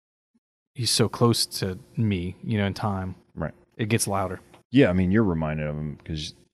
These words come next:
Speaker 2: y-, the school that you
Speaker 1: I think about him
Speaker 2: you
Speaker 1: often,
Speaker 2: r-,
Speaker 1: yeah.
Speaker 2: run is, is named after him.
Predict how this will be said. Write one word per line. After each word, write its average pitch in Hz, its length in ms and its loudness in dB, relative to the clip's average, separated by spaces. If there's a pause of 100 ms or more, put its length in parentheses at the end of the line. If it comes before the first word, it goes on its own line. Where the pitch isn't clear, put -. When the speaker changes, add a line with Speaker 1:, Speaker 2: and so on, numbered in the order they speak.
Speaker 2:
y-, 87 120 -8 (100)
the 87 80 -12
school 87 300 -4
that 76 180 -6
you 76 300 -8 (220)
Speaker 1:
I 117 100 0
think 143 180 6
about 117 220 8
him 110 100 4
Speaker 2:
you 107 40 6
Speaker 1:
often, 90 260 2
Speaker 2:
r-, 101 60 2
Speaker 1:
yeah. 123 180 8
Speaker 2:
run 82 180 2
is, 78 300 -6
is 95 240 2
named 98 320 4
after 69 300 -6
him. 62 140 -12